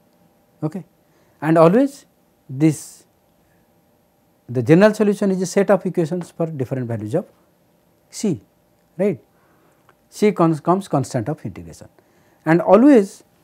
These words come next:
when we solve a differential equation, we must check th-, that the validity of the equation. The equation is valid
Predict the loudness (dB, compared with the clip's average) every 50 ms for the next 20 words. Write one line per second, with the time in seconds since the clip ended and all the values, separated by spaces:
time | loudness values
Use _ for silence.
0 | _ _ _ _ _ _ 2 4 6 6 6 6 4 2 0 -6 -4 2 2 2
1 | 2 2 -4 -12 _ _ -4 -2 0 0 0 -2 -2 -2 -2 -2 -2 -2 -2 -2
2 | -2 -2 -4 -4 -2 -4 -6 -6 -6 -12 _ _ _ _ _ _ _ _ _ _
3 | 0 2 2 4 4 2 2 0 -4 -14 _ -20 -20 _ _ 0 2 2 2 2
4 | 0 _ _ _ _ _ _ _ _ _ _ _ _ _ -12 -10 -10 -10 -8 -2
5 | 2 4 4 4 2 -2 -12 -2 0 0 0 2 2 2 2 4 2 0 0 2
6 | 0 0 0 -4 -8 -10 -8 -12 -16 -16 -16 -20 -20 -14 -10 -8 -8 -6 -8 -4
7 | -2 -2 -2 0 -2 -4 -4 -4 -2 -2 0 2 2 0 0 -2